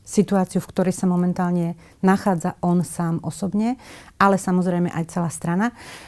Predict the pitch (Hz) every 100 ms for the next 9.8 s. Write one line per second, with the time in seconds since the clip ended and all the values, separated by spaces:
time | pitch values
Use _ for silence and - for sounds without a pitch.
0 | - - 202 214 208 196 - 196 196 196
1 | 196 - - - - - 196 190 - 190
2 | 196 - 208 196 190 190 - 208 214 233
3 | 214 196 190 185 180 180 - - - -
4 | 196 190 185 185 180 202 196 202 196 151
5 | 170 165 - 180 - - - - - -
6 | 196 185 208 196 208 196 202 202 202 214
7 | 185 175 185 202 - - 208 214 196 190
8 | 185 180 190 - 170 - 190 185 180 175
9 | 175 175 170 170 - 175 165 175